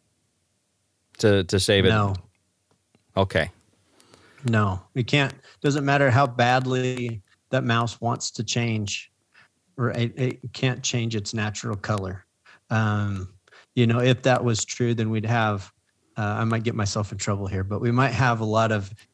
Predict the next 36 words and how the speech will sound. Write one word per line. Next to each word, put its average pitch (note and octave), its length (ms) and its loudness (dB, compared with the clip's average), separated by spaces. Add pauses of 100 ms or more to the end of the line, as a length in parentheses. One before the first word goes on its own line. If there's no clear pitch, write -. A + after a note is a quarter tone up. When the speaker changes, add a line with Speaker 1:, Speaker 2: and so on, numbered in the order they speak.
Speaker 2:
aging A#2+ 420 0
women G2+ 480 0 (400)
who A2+ 360 0 (300)
would A#2+ 160 -2
miraculously G#2+ 760 0
change G#2+ 400 -4
their G#2 180 -2
color G2 420 -4 (640)
of G#2+ 100 -4
their G#2 140 -2
hair. F#2 360 -4 (760)
<laughs> - 0 -
Get - 1080 0
Speaker 1:
Aging C#3 180 4
Speaker 2:
rid C#3 80 8
of D3 40 8
Speaker 1:
women - 0 -
Speaker 2:
some C#3+ 100 8
Speaker 1:
who D#3 120 8
change B2+ 260 6
the A#2 60 6
Speaker 2:
grays. A2 60 0
Speaker 1:
color B2 240 8
of B2 60 4
their C#3 120 4
hair. F2+ 380 4 (120)
<laughs> B2 100 0 (420)
Speaker 2:
Yeah, D#3 200 6
they'd C3 180 4
get C#3+ 160 2
rid C#3 160 2
of C#3 80 2
their A#2+ 140 2
grays A2+ 460 0
and A2+ 140 -2
they'd A2 200 -6